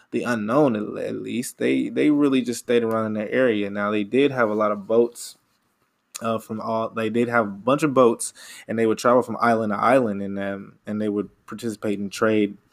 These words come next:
Uh, I'm pretty sure they had a barter system and stuff like that, and commerce and, and, and trade and stuff like that. So, and that's how they used their,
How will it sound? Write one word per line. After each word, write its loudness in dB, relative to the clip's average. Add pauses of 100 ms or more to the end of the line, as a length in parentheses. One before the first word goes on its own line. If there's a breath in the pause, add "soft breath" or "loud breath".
(220 soft breath)
Uh, -2
I'm -8
pretty -6
sure -2
they 2
had -2
a 2
barter 2
system -4
and -6
stuff -6
like -4
that, 0 (320 soft breath)
and -8
commerce 0
and, -4
and, -6
and -8
trade 2
and -4
stuff -4
like -4
that. 0
So, -4 (440 soft breath)
and 0
that's 2
how 4
they 4
used 2
their, -4